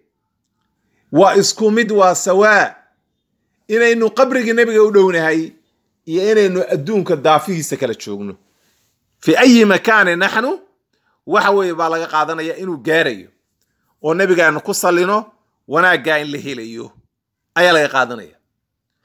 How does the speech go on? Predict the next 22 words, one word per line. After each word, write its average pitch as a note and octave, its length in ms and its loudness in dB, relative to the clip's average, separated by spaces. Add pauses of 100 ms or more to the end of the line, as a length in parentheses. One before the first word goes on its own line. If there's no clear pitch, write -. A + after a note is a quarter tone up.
(180)
Haddaba A3+ 280 2
axaadiid-, G3+ 640 -2
xadiidkaas D3+ 720 -4 (600)
wuxuu D3+ 220 -4
inoo G#3+ 200 2
caddaynayaa F3 720 0 (720)
arrinka F#3 340 0
noocaas. G#2+ 400 -10 (800)
Wuxuu C#4+ 180 4
yidhi B3 160 4
nebiga B3+ 300 2
calayhi G#3 320 2
salaatu G#3+ 340 -4
wasalaam, E3+ 480 -2 (880)
waynu F#3+ 280 -4
ka C4 140 0
faa'iideynaa. G3 680 0 (260)
Horta G3 240 -10
kalaamka A3 380 0
Shawkaani G#3+ 480 -2
aan F#3+ 100 4
hormarino. F#3 500 -4